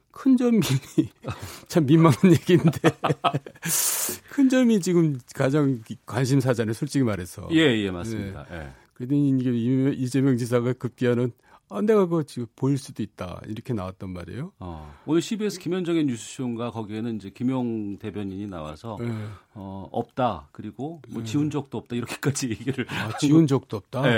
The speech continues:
Speaker 2: 예, 이렇게까지 얘기를
Speaker 1: 예.
Speaker 2: 하는 거가 나오긴 했어요.
Speaker 1: 아, 그래서
Speaker 2: 저희
Speaker 1: 나는 사실 그런 생각을 했군요. 없다 그래서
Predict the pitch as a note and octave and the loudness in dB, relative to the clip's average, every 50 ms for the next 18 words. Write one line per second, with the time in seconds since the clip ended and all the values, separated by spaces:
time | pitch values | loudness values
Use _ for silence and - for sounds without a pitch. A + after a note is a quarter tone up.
0 | A2 G#2 G2+ F#2+ A#2 C3 C#3 C#3 - C#3 B2 A2 G#2+ G2+ F#2 G2 G2 G2 A2 A#2+ | 4 2 2 0 0 -2 -2 -4 -6 -4 -4 -4 -4 -6 -6 -6 -6 -4 -2 -2
1 | B2 B2+ B2 A#2+ B2 B2 B2 C3 C3 B2+ A#2 G#2+ F#2 D#2+ F2 F2+ F2+ F#2 G2 A2+ | 0 0 2 2 0 0 0 0 0 0 -2 -2 -2 -4 -4 -6 -8 -8 -8 -8
2 | C3+ C#3 - C3 C#3+ - A3 A#3 A#3 B3 A#3+ F#3+ G#3+ G3 G#3 A3 F#3+ - - G3+ | -8 -6 -6 -6 -2 2 2 4 4 2 4 6 6 6 6 6 4 0 -2 -4
3 | F#3+ - F#3+ - - D#3 F3+ F#3 - F#3 F3+ E3+ F3 E3+ F3+ F3 _ F3 F3 C3+ | -2 -4 -4 -2 2 4 4 4 4 2 2 2 0 0 -2 -4 _ -2 -2 -2
4 | A2+ - - D3+ D3 C3 B2+ B2+ - D#3+ F3 | -2 -2 -2 0 0 0 0 -4 -4 -8 -8